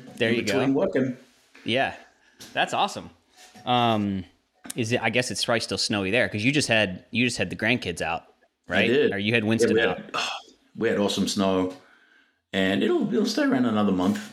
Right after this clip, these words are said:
Speaker 2: You know,
Speaker 1: Okay.
Speaker 2: start, it, they shut the mountain, like, mid-April.
Speaker 1: Okay. Nice.
Speaker 2: So
Speaker 1: Nice.
Speaker 2: we get out of
Speaker 1: What
Speaker 2: Dodge mid-March.
Speaker 1: Yeah. What else is going on? Anything? Uh, I guess work
Speaker 2: Uh,
Speaker 1: has just been, you guys are so busy, huh?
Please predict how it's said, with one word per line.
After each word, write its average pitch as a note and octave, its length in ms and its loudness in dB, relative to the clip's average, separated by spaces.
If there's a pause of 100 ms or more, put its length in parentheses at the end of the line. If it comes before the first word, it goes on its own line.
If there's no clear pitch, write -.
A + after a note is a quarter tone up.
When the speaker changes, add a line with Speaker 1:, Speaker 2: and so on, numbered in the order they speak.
(120)
Speaker 2:
You B2 140 -2
know, G#2 160 2
Speaker 1:
Okay. G#2+ 100 0
Speaker 2:
start, B2+ 300 -2
it, A2 260 -6 (160)
they B2 120 0
shut - 180 0
the G#2+ 60 0
mountain, G2+ 340 0
like, F2+ 140 0
mid-April. E2+ 540 -4 (520)
Speaker 1:
Okay. G#2+ 220 0 (680)
Nice. F2 200 2
Speaker 2:
So E2 320 -2 (140)
Speaker 1:
Nice. F#2 400 -2
Speaker 2:
we G2+ 120 0
get G2 160 0
out F#2+ 160 2
of F2+ 80 0
Speaker 1:
What - 80 0
Speaker 2:
Dodge F#2 360 -4
mid-March. F2 560 -6 (360)
Speaker 1:
Yeah. G2 300 0 (560)
What A2 140 0
else C#3 180 0
is A2 60 -8
going F#2+ 220 2
on? F#2 240 -4 (180)
Anything? G2 480 -2
Uh, F#2 400 2
I F#2+ 60 -6
guess G2 180 -2
work F#2+ 160 4
Speaker 2:
Uh, G#2+ 80 4
Speaker 1:
has G#2 100 -2
just - 220 -2
been, G#2+ 220 2
you G#2 60 -2
guys C#3+ 180 0
are F2+ 80 -2
so G#2+ 240 0
busy, F#2 340 -2
huh? G2 220 -6